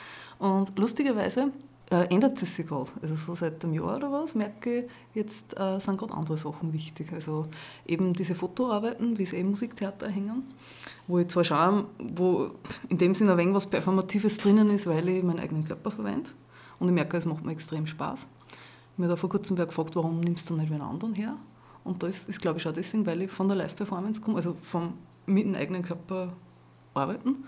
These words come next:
Äh, aber dieses Live-Performance vor Publikum, irgendwie freut mich das gerade überhaupt nicht mehr. Ich hab's vor kurzem wieder mal probiert, dass ich, ähm,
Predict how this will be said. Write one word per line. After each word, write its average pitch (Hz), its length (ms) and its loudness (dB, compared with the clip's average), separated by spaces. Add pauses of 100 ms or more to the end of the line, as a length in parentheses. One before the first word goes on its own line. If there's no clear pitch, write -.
(560)
Äh, 175 60 -2
aber 170 440 0
dieses 175 400 -2
Live-Performance 180 1000 -2
vor - 200 -6
Publikum, 254 600 -2 (120)
irgendwie 269 580 0 (920)
freut - 380 -10
mich 247 100 -8
das 208 200 -2
gerade 170 180 -2
überhaupt 165 360 -2
nicht 214 240 2
mehr. - 80 -8 (340)
Ich - 80 0
hab's 214 100 2
vor 240 120 0
kurzem 269 300 4
wieder 226 120 4
mal 214 120 4
probiert, 226 460 -6 (800)
dass 190 200 -4
ich, 190 220 -2
ähm, 170 380 -4